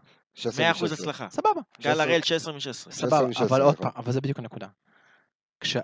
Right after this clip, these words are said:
Speaker 3: סטטיסטיקה תמיד מושפעת מקיצון. כשיש לך שש עשרה בעיטות, אתה יכול גם להגיע לשתים עשרה בעיטות, אה, מוצלחות, שלוש עשרה בעיטות מוצלחות, אתה עדיין נמצא באחוזים מאוד מאוד גבוהים. כשיש לך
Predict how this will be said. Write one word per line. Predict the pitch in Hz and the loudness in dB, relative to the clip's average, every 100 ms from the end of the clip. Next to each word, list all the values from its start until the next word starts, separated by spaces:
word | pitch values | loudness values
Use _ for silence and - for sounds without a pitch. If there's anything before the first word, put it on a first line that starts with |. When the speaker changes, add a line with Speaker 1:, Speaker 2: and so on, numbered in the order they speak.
| - | -6
Speaker 3:
סטטיסטיקה | - - 190 202 214 208 208 _ _ _ _ | -16 -6 -4 -4 -6 -8 -10 _ _ _ _
תמיד | 143 147 | -6 -4
מושפעת | - 120 - | -4 -6 -8
מקיצון. | 107 107 - 90 _ _ _ _ | -16 -14 -14 -14 _ _ _ _
כשיש | - 160 202 | -2 0 0
לך | 175 123 - | 0 -2 -2
שש | - 147 147 | -2 0 0
עשרה | 151 127 | -2 -4
בעיטות, | 107 98 - 131 - - _ - - - | -6 -10 -6 -6 -6 -16 _ -20 -20 -12
אתה | 147 | -4
יכול | 139 185 | 4 4
גם | 202 175 | 4 0
להגיע | 160 123 139 160 | -2 -4 -2 -2
לשתים | 135 - - - 139 | -4 -6 -4 -2 0
עשרה | 156 - | 0 -2
בעיטות, | 165 156 151 165 170 - 160 | 0 -2 0 0 0 -2 -4
אה, | 143 | -2
מוצלחות, | 143 143 147 143 156 151 | -4 -4 -4 0 0 2
שלוש | - 143 | 0 -2
עשרה | 165 | -2
בעיטות | 160 165 | -2 -4
מוצלחות, | 160 - 156 160 156 - - | -4 -6 0 2 0 -8 -16
אתה | 120 | -10
עדיין | 113 135 | -6 -6
נמצא | 131 127 | -6 -6
באחוזים | 117 113 - 104 113 | -6 -6 -6 -8 -8
מאוד | 110 | -8
מאוד | 107 98 | -10 -14
גבוהים. | 101 98 85 - - - | -12 -14 -14 -18 -20 -8
כשיש | - 185 | -2 0
לך | 240 | 0